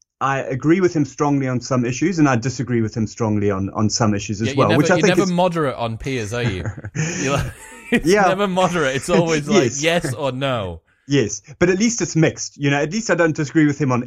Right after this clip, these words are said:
Speaker 1: everything and ca-, or agree with him on everything. Um, but as you say, you're not moderate, and the reason why is that he's not moderate. He escalates. He makes a big deal out of things, and, and he tends to bring emotion into the, um, in, into the topic. He sees the world in quite a black and white sort of way,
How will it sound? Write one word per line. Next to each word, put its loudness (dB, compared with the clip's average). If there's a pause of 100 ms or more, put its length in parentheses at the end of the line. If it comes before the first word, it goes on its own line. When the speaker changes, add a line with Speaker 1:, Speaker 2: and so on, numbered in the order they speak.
Speaker 1:
everything 0
and -6
ca-, -4
or 0
agree 2
with -2
him -4
on -8
everything. -10 (420)
Um, 6
but 2
as 2
you 2
say, -2 (140)
you're -2
not 0
moderate, 0
and 2
the 4
reason 0
why 6
is -2
that -4
he's -2
not 0
moderate. -8 (920)
He 0
escalates. -2 (240)
He 0
makes 2
a 0
big -2
deal 0
out -6
of -14
things, -16
and, 2
and 4
he 2
tends 2
to -2 (360)
bring 4
emotion 2
into -2
the, 2
um, 0
in, 2
into -2
the -4
topic. 0
He -4
sees 0
the 2
world 2
in 2
quite 0
a -2
black -2
and -2
white 0
sort -8
of -6
way, 0